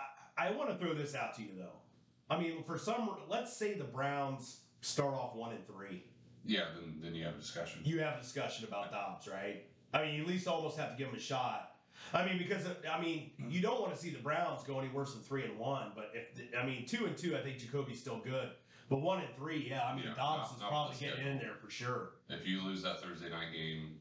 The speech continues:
Speaker 1: Oh.
Speaker 2: I think that's, unless you go into it two and oh,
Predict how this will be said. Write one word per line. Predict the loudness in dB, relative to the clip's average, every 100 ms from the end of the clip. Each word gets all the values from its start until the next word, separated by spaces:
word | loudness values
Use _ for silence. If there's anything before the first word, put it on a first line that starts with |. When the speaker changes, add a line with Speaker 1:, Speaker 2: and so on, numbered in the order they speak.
| -16 2
Speaker 1:
Oh. | 4 4
Speaker 2:
I | 2
think | 0 -2
that's, | 0 0 -4 -14 -20 -20 -20 -14 0
unless | 2 2 0
you |
go | 0 0
into | 0 -4
it | -4
two | -2 0
and | 0
oh, | 0